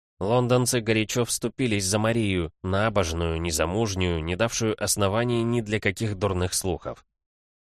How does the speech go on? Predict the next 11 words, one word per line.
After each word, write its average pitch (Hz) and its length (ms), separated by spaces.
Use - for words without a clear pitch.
После 123 320
нескольких 120 560
дней 110 240
народных 104 460
волнений 110 560
Мария 110 360
Тюдор 110 440
сделалась 117 680
английской 90 640
королевой. 85 680
Призрак 135 400